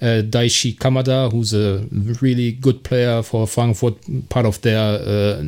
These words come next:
double ten alignment, if you like. So they, they often, not always, but often play with, uh, him and Armin Younes behind, uh, Silva, instead of opting for a two-striker approach with, uh, Luka Jovic,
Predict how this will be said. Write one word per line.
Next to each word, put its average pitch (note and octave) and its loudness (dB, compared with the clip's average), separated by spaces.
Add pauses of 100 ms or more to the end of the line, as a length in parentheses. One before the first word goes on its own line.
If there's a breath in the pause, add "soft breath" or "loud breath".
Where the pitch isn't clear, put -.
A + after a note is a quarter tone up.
(320)
double A#2 2
ten C#3 0
alignment, C3+ 0
if - -8
you B2+ -4
like. C3 0
So G#2+ -2
they, G2+ 2
they G#2+ -2 (180)
often, B2+ 0
not A2 0
always, A2 0
but A#2 -2
often A#2 0
play A2 0
with, G#2+ -2
uh, G2+ -2 (720 loud breath)
him A#2 0
and G#2+ 0
Armin A2 0
Younes A#2 0
behind, G#2 0 (140)
uh, G#2+ 2
Silva, A2 0 (340)
instead G#2 0
of G#2 2
opting G#2 -2
for G2 0
a F#2+ 0
two-striker G#2 0
approach G2 -2
with, - -4
uh, F#2 -2
Luka A#2 -2
Jovic, A2 -2